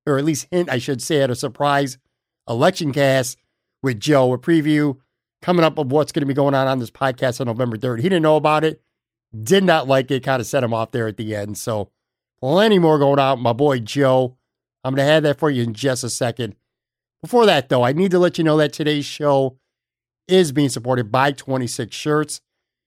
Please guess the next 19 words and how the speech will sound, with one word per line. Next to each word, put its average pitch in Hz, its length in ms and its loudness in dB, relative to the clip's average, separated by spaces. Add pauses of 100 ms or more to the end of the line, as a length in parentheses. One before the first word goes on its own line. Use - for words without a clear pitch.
(460)
At 170 240 0
twenty-six 165 520 -2
Shirts, 160 340 -2 (100)
a 123 80 -8
different 151 580 -2 (460)
Buffalo-themed 147 640 0
design 139 400 0
is 117 160 -4
sold 117 380 -2 (100)
every 147 560 2
two 143 240 -4
weeks, 151 380 0 (400)
a 107 80 -6
two-week 165 360 -2
campaign, 151 640 -2 (380)
and 120 100 -2
then 123 120 0
it's - 180 -12 (160)
gone. 180 460 4